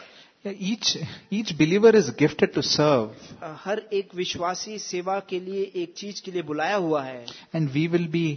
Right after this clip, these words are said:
Speaker 1: held accountable for, with the grace that God has given us, if we are not using that as a gift।
Speaker 2: अगर वह दान हम सही रीति से उपयोग न काए-, करें, तो प्रभु हमसे पूछेगा।
Speaker 1: Yes, and <clears throat> with the grace of God, when we read, um,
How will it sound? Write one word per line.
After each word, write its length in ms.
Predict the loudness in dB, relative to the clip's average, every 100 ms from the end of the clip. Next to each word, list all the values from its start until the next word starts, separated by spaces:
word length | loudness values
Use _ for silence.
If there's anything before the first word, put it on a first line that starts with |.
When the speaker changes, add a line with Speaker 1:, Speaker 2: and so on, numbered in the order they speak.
| -2
Speaker 1:
held 180 | 0 2
accountable 800 | 0 2 2 4 2 4 2 0 -6 -14 -20 -20 _ -20
for, 280 | -18 -12 -12 2
with 140 | 2 4
the 100 | 2 4
grace 340 | 4 4 0
that 120 | 2 4
God 120 | 6
has 200 | 4 2 0
given 260 | 2 0
us, 80 | 0
if 160 | 0 2
we 80 | 2
are 140 | 2
not 40 | 2
using 420 | 4 4 4 0 0
that 160 | 0
as 160 | -2 -6
a 60 | -4
gift। 420 | -2 -2 -8 -14 -14 -8
Speaker 2:
अगर 300 | -6 -4 -4
वह 240 | -2 -4 -2
दान 440 | 0 0 0 -4
हम 220 | -4 -4
सही 340 | -4 -8 -8 -8
रीति 220 | -10 -12
से 160 | -8
उपयोग 460 | -8 -2 -2 0 -2
न 60 | -4
काए-, 340 | -4 -6 -8 -12 _
करें, 320 | -4 -2 -4 -6 -14 -10
तो 60 | -6
प्रभु 320 | -4 -4 -4
हमसे 460 | -2 -4 -4 -8
पूछेगा। 840 | -10 -10 -10 -4 -4 -2 -6 -8 -12 _ _ _ _ -20 -20 _
Speaker 1:
Yes, 280 | -8 -6 -4
and 300 | -4 -2 -2 -6 -4 -4 -4
<clears throat> 400 | -12 -14 -4 -2
with 140 | 0
the 60 | 0
grace 320 | 2 2 0
of 120 | -2
God, 220 | 0 0
when 140 | -2 -2
we 100 | -2
read, 260 | -2 -2 -4
um, 260 | -4 -6